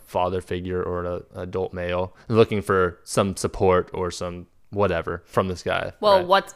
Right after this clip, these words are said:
Speaker 2: what's the old adage we all know is either you die a hero or you live long enough to see yourself become the villain.
Speaker 1: <laughs> Yeah, exactly that. And that's kinda how it was. He kinda took all that personally. He wasn't good enough to be a drummer, wasn't good enough to be a writer,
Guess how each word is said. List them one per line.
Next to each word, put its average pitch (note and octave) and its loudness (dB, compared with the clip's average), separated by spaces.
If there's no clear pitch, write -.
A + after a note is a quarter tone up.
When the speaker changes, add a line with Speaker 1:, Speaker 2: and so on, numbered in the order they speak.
Speaker 2:
what's F#3 0
the F3+ -2
old E3 2
adage D#3 2
we F3+ -2
all D3+ 0
know D#3+ -2
is D#3 -4
either D#3+ 0
you D#3+ -4
die E3 6
a D3+ -2
hero F3+ 2
or D3 -4
you D3 -6
live E3 -2
long E3 0
enough E3 -4
to - -12
see - -10
yourself D#3 -2
become D3+ -4
the A#2+ -14
villain. F#3 2
Speaker 1:
<laughs> - 6
Yeah, B2+ 8
exactly F2 2
that. F#2 4
And F#2 2
that's F#2+ 4
kinda G2+ 4
how G2+ 8
it - 4
was. G#2+ 8
He G#2+ -2
kinda F#2 -2
took G2+ -8
all G2+ 2
that F2+ 0
personally. F#2 -2
He F#2 -4
wasn't G2 2
good G2 2
enough F#2+ 0
to G2 -10
be F#2 0
a F2+ 2
drummer, F#2 -4
wasn't F#2 -2
good F#2+ -4
enough F#2+ -2
to - -16
be G2+ -4
a F#2 0
writer, F2+ -2